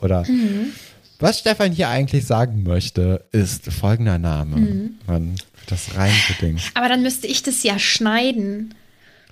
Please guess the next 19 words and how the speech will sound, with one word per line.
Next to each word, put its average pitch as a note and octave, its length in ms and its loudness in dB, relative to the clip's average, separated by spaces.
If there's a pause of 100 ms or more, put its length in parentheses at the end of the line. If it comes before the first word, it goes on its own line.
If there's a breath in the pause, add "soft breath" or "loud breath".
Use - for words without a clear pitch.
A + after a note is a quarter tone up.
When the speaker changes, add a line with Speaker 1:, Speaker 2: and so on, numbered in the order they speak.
(180)
Speaker 2:
Hm. A3 180 2
Speaker 1:
Ich A2+ 140 4
hab C3 160 4
damit C3+ 280 2
kein B2+ 200 2
Problem, A2 480 2
Nadine. F2 440 0
Speaker 2:
Ja. G#3+ 220 0
Speaker 1:
Dann A2 240 4
hast A#2+ 240 0
du C3+ 160 2
die C3+ 140 -10
gesamte C3 720 0
Arbeit F#2 560 0 (120)
Speaker 2:
<laughs> D#4 120 -4
Speaker 1:
und, A#2 300 4
äh, A#2 260 2 (180)
<laughs> D3+ 300 2 (1040 loud breath)
Speaker 2:
Ja, C#4 340 0